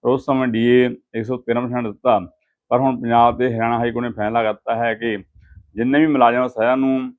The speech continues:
ਇੱਕ ਇੱਕ ਦੋ ਹਜ਼ਾਰ ਸੋਲਾਂ ਤੋਂ ਜੋ ਡੀ ਏ ਆ, ਇੱਕ ਸੌ ਉੱਨੀ ਪਰਸੈਂਟ ਦਿੱਤਾ ਜਾਵੇ ਅਤੇ ਪੇ ਕਮਿਸ਼ਨ ਦਾ ਦਿੱਤਾ ਜਾਵੇ।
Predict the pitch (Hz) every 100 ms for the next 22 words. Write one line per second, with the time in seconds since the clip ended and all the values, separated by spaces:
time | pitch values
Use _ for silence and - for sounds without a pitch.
0 | _ _ _ - 139 143 135 127 113 117
1 | 123 123 113 120 120 135 135 131 123 _
2 | _ _ _ - 120 120 104 113 120 127
3 | 113 92 - 107 127 127 123 120 123 -
4 | 127 131 135 135 131 131 _ - 113 117
5 | 101 117 113 113 113 110 - 120 123 127
6 | 131